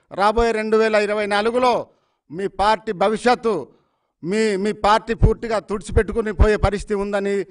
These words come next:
ఈ సందర్భంగా నేను తెలియజేసుకుంటున్నాను. కాబట్టి మీరు ఒకటే, ఇప్పటికైనా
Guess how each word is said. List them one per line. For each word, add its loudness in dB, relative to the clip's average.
ఈ -4
సందర్భంగా -2
నేను -2
తెలియజేసుకుంటున్నాను. -4
కాబట్టి -2
మీరు -2
ఒకటే, -2
ఇప్పటికైనా -2